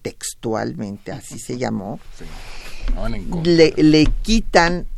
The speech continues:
Speaker 1: lo de contrarrevolucionario y entonces ya le ponen un título más atractivo que es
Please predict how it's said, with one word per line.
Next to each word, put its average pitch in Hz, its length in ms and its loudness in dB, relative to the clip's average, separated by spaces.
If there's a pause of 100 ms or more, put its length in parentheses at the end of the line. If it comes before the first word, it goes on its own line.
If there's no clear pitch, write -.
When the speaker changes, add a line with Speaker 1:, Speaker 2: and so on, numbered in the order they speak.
(120)
Speaker 1:
lo 123 220 2
de 123 120 2
contrarrevolucionario 170 1200 4
y 156 80 0
entonces 170 400 0
ya 156 180 6
le 160 220 2
ponen 156 480 2
un 151 240 -2
título 151 500 -2
más 135 360 -2
atractivo 147 760 0
que 139 220 2
es - 180 -4